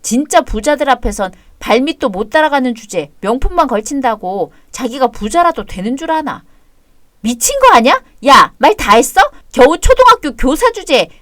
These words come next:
누가 누구 없인 여겨? 적당히 좀 해. 못 배운 거 티내기는. 내 제자들도 너보다는 똑똑하게 살아. 어떻게 초등학생이 배우는 도덕 기준보다 못하니?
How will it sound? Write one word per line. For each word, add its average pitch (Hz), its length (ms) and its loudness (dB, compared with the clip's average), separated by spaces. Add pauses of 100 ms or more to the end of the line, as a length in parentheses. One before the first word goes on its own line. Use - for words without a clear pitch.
누가 262 220 2
누구 254 360 0
없인 330 280 0
여겨? 226 400 -2 (680)
적당히 262 580 -2
좀 262 180 -4
해. 165 280 -4
못 226 280 -4
배운 311 200 -2
거 247 140 4
티내기는. 254 580 -8 (220)
내 214 180 2
제자들도 233 840 0
너보다는 208 520 0
똑똑하게 339 540 -8
살아. 190 460 -8 (240)
어떻게 349 380 -2
초등학생이 392 640 -2
배우는 254 360 0
도덕 277 380 -2
기준보다 294 480 -6
못하니? 233 640 -10